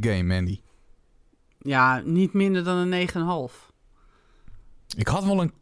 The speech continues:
Speaker 1: eigenlijk
Speaker 2: Ja.
Speaker 1: wel een tien verwacht, maar die geef je niet zo snel, hè?
Speaker 2: Ah, ik heb maar vijf series een tien gegeven.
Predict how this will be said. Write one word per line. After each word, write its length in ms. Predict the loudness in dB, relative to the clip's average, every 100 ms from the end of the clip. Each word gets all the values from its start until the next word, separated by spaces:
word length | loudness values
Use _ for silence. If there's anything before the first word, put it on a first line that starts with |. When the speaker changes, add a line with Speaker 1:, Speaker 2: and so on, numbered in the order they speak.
| -8
Speaker 1:
eigenlijk 360 | -2 0 0 0
Speaker 2:
Ja. 60 |
Speaker 1:
wel 100 | 0
een 120 | 0
tien 220 | 0 2 2
verwacht, 260 | 0 0
maar 80 | -2
die 100 | -2
geef 220 | 0 0
je 60 | 2
niet 120 | 2
zo 80 | 0
snel, 280 | 0 0 0
hè? 80 | -4 -8 -20 -20 _ _ _ _ _
Speaker 2:
Ah, 200 | -8 -6
ik 340 | -4 4 4
heb 240 | 6 2 4
maar 220 | 4 4
vijf 340 | 2 0 0
series 460 | 0 0 0 0 -2
een 100 | -2
tien 280 | 0 0 0
gegeven. 600 | -4 -6 -4 -4 -6 -8